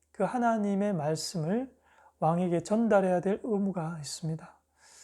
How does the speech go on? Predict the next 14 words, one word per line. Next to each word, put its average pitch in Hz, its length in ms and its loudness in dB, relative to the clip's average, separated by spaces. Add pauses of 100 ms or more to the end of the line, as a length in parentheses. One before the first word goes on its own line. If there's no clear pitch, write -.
(300)
그래서 220 240 6
다니엘은 190 460 6
벽에 214 300 4
쓴 214 380 -4
글을 185 300 0
단순히 180 420 -4
해석하지 226 480 0
않고 151 640 -4 (340)
마치 185 300 2
본인이 196 320 4
선지자가 208 760 4
된 190 220 -2
것처럼, 175 600 0 (140)
예언자처럼 185 880 0